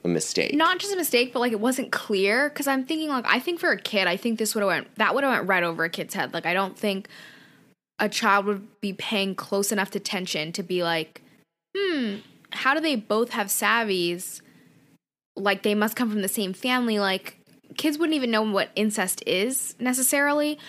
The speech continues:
Speaker 2: So I feel like, yeah, she could have made it, like, extra clear in the second book, like, after, like, she could have gotten feedback after the first book being like, "Hmm, maybe you might wanna, like, make that extremely clear."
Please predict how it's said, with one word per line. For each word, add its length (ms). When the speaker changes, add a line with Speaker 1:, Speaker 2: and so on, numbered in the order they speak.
Speaker 2:
So 160
I 80
feel 240
like, 260
yeah, 160
she 200
could 160
have 100
made 260
it, 120
like, 340
extra 320
clear 200
in 100
the 80
second 420
book, 160
like, 260
after, 680
like, 260
she 140
could 100
have 100
gotten 140
feedback 480
after 140
the 60
first 280
book 240
being 160
like, 220
"Hmm, 180
maybe 200
you 120
might 180
wanna, 140
like, 180
make 260
that 100
extremely 540
clear." 680